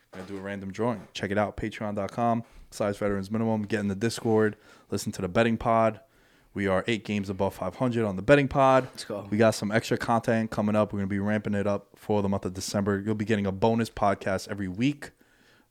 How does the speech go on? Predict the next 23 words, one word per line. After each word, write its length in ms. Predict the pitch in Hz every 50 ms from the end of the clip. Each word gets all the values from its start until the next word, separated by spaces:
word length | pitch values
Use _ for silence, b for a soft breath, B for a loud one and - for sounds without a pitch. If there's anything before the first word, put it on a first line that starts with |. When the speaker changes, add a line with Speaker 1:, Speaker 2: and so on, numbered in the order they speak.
| _ _ -
Speaker 1:
Um, 640 | 101 95 92 92 95 90 90 90 87 87 90 92 - _ - 107 - _
very 300 | 123 113 131 131 127 131
similar 400 | 123 - - 131 127 120 120 113
to 100 | - - 113
what 120 | 113 110
the 100 | - 101
two 400 | - - - 123 117 110 110 110
show 280 | - - - 113 98 98
format 420 | - - 156 160 160 151 151 147
is, 180 | 147 143 131 -
but 120 | 117 101
there's 140 | 110 104 104
gonna 100 | 107 104
be, 160 | 104 113 110
like, 260 | 104 101 98 98 - - b b b b
an 120 | b - 104
additional 480 | 101 104 104 98 - - 101 95 90
one 260 | 90 90 92 90 90 92
for, 320 | - 95 90 90 87 -
for 140 | - - 95
you 120 | 92 92 92
guys. 360 | 95 90 90 92 92 - -
And 160 | 90 90